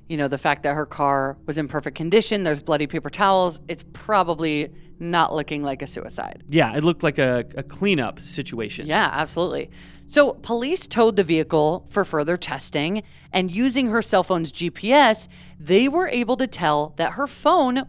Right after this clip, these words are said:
Speaker 1: was still on and it was facing southwest. A more detailed search of the area revealed Katrina's flip phone in a bush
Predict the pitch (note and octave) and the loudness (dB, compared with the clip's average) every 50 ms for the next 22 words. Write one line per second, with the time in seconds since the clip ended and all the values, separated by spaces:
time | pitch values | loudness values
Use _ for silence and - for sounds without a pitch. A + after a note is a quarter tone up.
0 | - - B3+ B3 - - - - - B3+ B3+ B3+ C4 B3+ - - - G3 A#3 C4 | -6 -6 -6 -4 -4 -6 -10 -6 0 2 2 2 2 2 -2 -2 0 2 4 4
1 | A3+ E3 D3 C#3 C#3 D#3+ D3+ - - - - G#3 A3 E3 A#2+ E3 D#3 - - - | 4 4 2 0 -4 -10 -14 -18 -14 -4 -4 -2 -2 -2 -2 -4 -10 -10 -8 -4
2 | D4 E4+ F4+ E4 - - G#3 F#3 F#3 F#3 F#3 - - - - G3 D3+ C#3+ C#3 - | -2 0 0 -2 0 0 0 0 0 -2 -6 -8 -10 -4 0 2 2 2 0 -4
3 | D3+ C3 C3 G3 A3+ F#3 - - - - - - - - - - - - - - | -10 -4 2 4 4 4 2 0 -12 -14 -14 -14 -14 -16 -16 -18 -18 -20 -20 -20
4 | - - - - - - - - A3 A3 A3 A3+ A#3 F#3+ D3+ - A#3+ C#4 D#4 - | -20 -20 -20 -20 -18 -8 -2 -2 0 0 2 0 0 -2 -2 -2 0 0 0 2
5 | F#4+ G4 F#4+ C#4+ A3 - - B3 B3 - C4+ A#3 G#3 A#3+ - - E3 E3 D#3+ D#3+ | 2 2 2 2 0 0 0 0 0 0 -2 2 2 2 2 2 2 2 2 2
6 | D#3 D#3+ D#3+ D#3+ D#3+ D#3+ - - F3+ G3 F3 D3+ G#3 A3 A3 G#3+ F#3+ - - G#3 | 4 4 4 4 4 0 -2 -2 -2 -2 0 0 0 2 2 2 0 -2 -6 -6
7 | G3 - - - A3+ B3+ D4+ D#4+ E4 D4+ - - - - - C4+ F4+ F4 - - | -6 -6 -6 -4 -2 -2 2 2 2 0 0 -4 -12 -6 -2 -2 -2 -2 -4 -4
8 | - A3 G3 F#3+ F#3 F#3 F#3 F3 - - - - - - - - A#3 A3 G3 F3 | 0 2 2 2 2 0 -2 -4 -8 -12 -20 -20 -18 -10 -4 -2 0 0 0 0
9 | D#3 - - - C4+ E4+ F4 B3 F3 E3+ F#3+ - - | -2 -6 -2 2 6 8 8 8 8 6 4 -2 -8